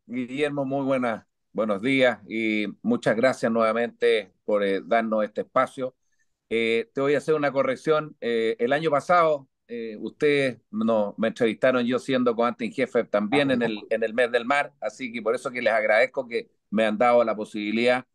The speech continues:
Speaker 1: o la tribuna de poder contarles a todos nuestros compatriotas, ¿no es cierto?, en qué está la Marina.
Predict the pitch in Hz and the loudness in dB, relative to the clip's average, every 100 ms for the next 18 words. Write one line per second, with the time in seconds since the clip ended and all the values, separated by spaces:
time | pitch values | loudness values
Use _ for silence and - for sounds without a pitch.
0 | _ _ _ _ 85 101 101 - 113 131 | _ _ _ _ -4 0 -2 0 0 0
1 | 123 113 110 113 117 - 110 104 127 123 | 2 0 0 0 -2 0 -6 -2 -2 -2
2 | 127 127 120 _ _ _ _ 85 95 120 | -2 -4 -6 _ _ _ _ -6 0 0
3 | 120 117 120 - 104 110 101 123 120 117 | 2 -2 -4 -4 0 0 2 2 2 -2
4 | 110 120 117 104 120 113 113 104 104 110 | -4 -6 -6 -2 -2 0 0 2 0 2
5 | 127 120 120 | 2 2 0